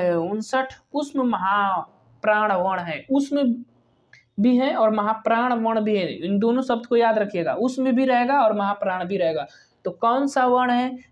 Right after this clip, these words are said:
तो उनसठ वाला जो विकल्प होगा वो डी वाला, स वाला उष्म में भी आएगा, महाप्राण में भी आ जाएगा। अब अगले प्रश्न साठ पर चलते हैं,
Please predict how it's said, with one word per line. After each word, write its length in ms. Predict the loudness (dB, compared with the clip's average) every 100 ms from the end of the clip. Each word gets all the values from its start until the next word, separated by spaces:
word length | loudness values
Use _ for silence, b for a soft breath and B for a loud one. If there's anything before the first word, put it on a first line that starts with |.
| _
तो 100 | -2 0
उनसठ 400 | 0 0 -2 -2
वाला 220 | 0 2
जो 160 | 0 -2
विकल्प 340 | -2 -2 -2
होगा 200 | -2 0
वो 160 | 0 0
डी 240 | -2 -2 0
वाला, 300 | 2 0 -2 -4 -14
स 160 | -2
वाला 340 | 2 4 4 2
उष्म 240 | 0 -2
में 260 | -4 -2 -2
भी 120 | 0
आएगा, 320 | 0 0 -2
महाप्राण 560 | -2 -4 -6 -6 -6 -6
में 140 | -8 -4
भी 140 | -4 -4
आ 100 | -12
जाएगा। 680 | -10 -10 -10 -14 -16 -12 -12 _ _ B B B B 0
अब 100 | 0
अगले 240 | 2 2
प्रश्न 300 | 0 -2 -2
साठ 320 | 0 0 0
पर 80 | -2
चलते 320 | 0 0 0
हैं, 200 | 0 0